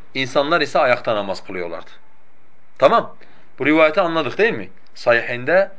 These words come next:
Ayşe annemizden varit olan bir rivayet. Nedir? Peygamberimiz hastalandığında diyor, "Ebu Bekir'e emredin, Ebu Bekir insanlara namaz kıldırsın." Tabi Ebu Bekir radıyallahu anh insanlara namaz kıldırırken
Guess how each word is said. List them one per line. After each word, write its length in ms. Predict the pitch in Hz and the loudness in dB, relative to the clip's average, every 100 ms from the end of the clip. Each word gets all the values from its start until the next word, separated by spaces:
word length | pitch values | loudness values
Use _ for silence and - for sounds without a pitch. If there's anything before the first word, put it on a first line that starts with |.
| - - | -12 2
Ayşe 280 | 120 120 151 | 2 4 0
annemizden 560 | 135 127 123 123 143 | 0 -4 -4 0 2
varit 280 | 127 131 139 | 4 2 2
olan 200 | 143 165 | -2 -2
bir 100 | 135 | -2
rivayet. 420 | 107 98 90 - | -2 -2 -4 -6
Nedir? 360 | 160 185 190 - - - - - - - - | 0 2 2 -2 -12 -14 -12 -12 -12 -12 0
Peygamberimiz 580 | 143 143 151 143 127 123 | 2 4 4 4 2 0
hastalandığında 840 | 151 147 131 123 120 120 156 190 | 0 2 0 0 -2 -4 -2 0
diyor, 140 | 160 - | 0 0
"Ebu 260 | 131 131 | -2 0
Bekir'e 400 | 127 135 156 143 - | -2 0 2 2 -2
emredin, 360 | 127 123 180 233 | -4 -2 -2 -4
Ebu 220 | 220 190 | -4 0
Bekir 180 | 185 165 | 0 0
insanlara 480 | 120 123 113 107 104 | -4 -4 -2 -2 -2
namaz 280 | 101 95 - | -4 -8 -8
kıldırsın." 440 | 101 101 - 226 - - - - - | -10 -10 -10 -12 -12 -12 -12 -12 0
Tabi 200 | 170 170 | 4 4
Ebu 260 | 156 151 156 | 2 0 0
Bekir 340 | 170 190 185 | 0 -2 -2
radıyallahu 580 | 147 135 139 151 151 135 | -4 0 0 2 2 2
anh 180 | 147 196 - - - - | 2 0 -6 -12 -12 -6
insanlara 500 | 139 127 139 143 156 | -4 0 2 4 4
namaz 300 | 147 151 147 | 2 0 -2
kıldırırken 560 | - 131 156 175 185 | -6 -2 0 2 0